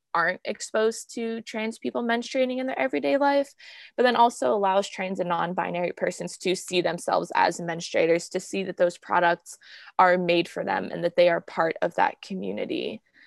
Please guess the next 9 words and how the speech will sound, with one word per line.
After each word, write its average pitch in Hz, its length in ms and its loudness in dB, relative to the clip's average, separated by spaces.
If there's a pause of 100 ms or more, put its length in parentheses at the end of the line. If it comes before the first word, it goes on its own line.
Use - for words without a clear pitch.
(200)
Um, - 460 -8 (480)
I 220 40 2
know 214 160 4
myself, 190 460 2
I 180 120 -2
found, 180 320 -2
like, 175 260 -4 (140)
great 180 320 -2
strength 180 480 -2